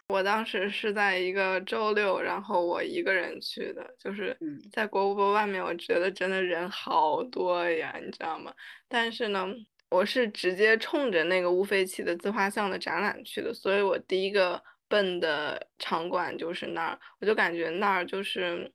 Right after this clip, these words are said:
Speaker 1: 和外面不是一个场域，就怎么说呢，有一种进了平行时空的感觉。因为我是一个人去的嘛，这种感觉就会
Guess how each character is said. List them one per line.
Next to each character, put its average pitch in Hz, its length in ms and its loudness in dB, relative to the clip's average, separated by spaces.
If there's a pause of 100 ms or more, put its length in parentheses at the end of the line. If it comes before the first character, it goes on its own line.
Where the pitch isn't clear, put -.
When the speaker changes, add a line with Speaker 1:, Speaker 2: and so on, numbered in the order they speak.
(560)
Speaker 1:
和 196 140 -2
外 226 160 4
面 214 220 0
不 - 120 -8
是 208 220 2
一 190 60 0
个 220 100 0
场 - 380 -4
域， 185 400 -4
就 208 200 0
怎 202 140 -8
么 - 100 -10
说 208 280 -2
呢， 202 160 0
有 190 200 2
一 208 40 2
种 226 280 -4 (460)
进 254 160 2
了 220 80 2
平 220 320 -2
行 226 160 0
时 - 180 0
空 226 320 -2
的 233 80 0
感 202 300 -2
觉。 - 120 -16 (280)
因 277 100 -2
为 269 120 4
我 180 120 0
是 - 140 -2
一 165 160 -6
个 220 100 4
人 190 220 0
去 - 240 -6
的 - 140 -2
嘛， - 160 -6 (120)
这 - 140 2
种 214 160 2
感 214 180 0
觉 180 140 -4
就 202 140 -2
会 214 280 -2